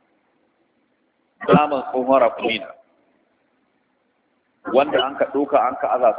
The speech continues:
tsololuwar dutse, an ka aje." Ya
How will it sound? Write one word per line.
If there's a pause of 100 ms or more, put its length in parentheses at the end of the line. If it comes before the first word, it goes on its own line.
tsololuwar (100)
dutse, (1500)
an
ka
aje." (2000)
Ya